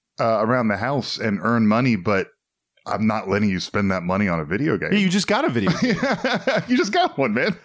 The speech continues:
Speaker 2: Yeah, I think that idea, that's why, like, I'm still very much like that where I don't play games all that often, but when I do, it's like, I don't know, this is the game I'm gonna play until I get bored with it, like, and then I'm not, <laughs> and then I'll stop playing video games for a while until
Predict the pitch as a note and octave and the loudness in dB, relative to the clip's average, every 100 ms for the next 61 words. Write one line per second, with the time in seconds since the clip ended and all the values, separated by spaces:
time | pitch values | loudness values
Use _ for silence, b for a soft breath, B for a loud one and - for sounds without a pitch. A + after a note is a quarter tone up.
0 | B A#3+ C4 A3+ C4+ F#4 G3+ G3 G#3+ F3+ | B 0 2 2 2 2 2 2 2 0
1 | - F3+ C#4+ E4+ G4 C4 A3 G#3+ B3 A#3+ | 0 0 0 2 2 2 0 0 0 0
2 | F4 F#4 G#3+ A3 F3+ B2 B2 C3+ C3+ A2 | 2 0 2 0 0 0 0 0 0 2
3 | A#2 A2 A#2 B2 A#2+ C3+ B2 A2+ A2 G#2+ | 2 0 0 0 0 -2 -2 0 0 0
4 | G#2+ G2+ F2 F2 A2+ A2+ G#2 G2+ G#2+ D3+ | 0 2 2 0 0 0 0 0 0 0
5 | C#3+ C3 G#3+ F3 - B2 - D3 G#3 E3 | 0 0 0 0 -2 -2 -2 -2 0 0
6 | D3+ E3+ D3+ D3+ B2 B2 C3+ A2 G2+ G2 | 0 -2 -2 -2 0 2 2 2 0 -2
7 | F2+ G2+ F#2+ G2 G2 F#2 F#2+ D#2 - E2 | 0 0 0 -2 -2 -2 -4 -6 -12 -4
8 | G2+ G#2 D#2+ D2+ D#2+ D2 F2 F2 F2+ F2+ | -2 -2 -4 -4 -6 -4 -6 -4 -4 -4
9 | F2+ F2+ E2+ E2 D#3 C3 - - - D#3+ | -4 -2 -4 -2 0 -2 -6 -16 -6 0
10 | F#3+ A#3+ - - C#3 C3+ - C#3+ B2+ C3+ | 0 0 -2 -2 0 -2 0 0 2 2
11 | F3+ F2 E2+ D#2+ D2+ - G2+ F2 F2 D#2 | 0 0 -4 -6 -8 -6 -4 -2 -4 -4
12 | D#2+ D#2+ E2+ F#2 G2 F2+ E2 D#2 | -4 -4 -6 -8 -8 -6 -6 -10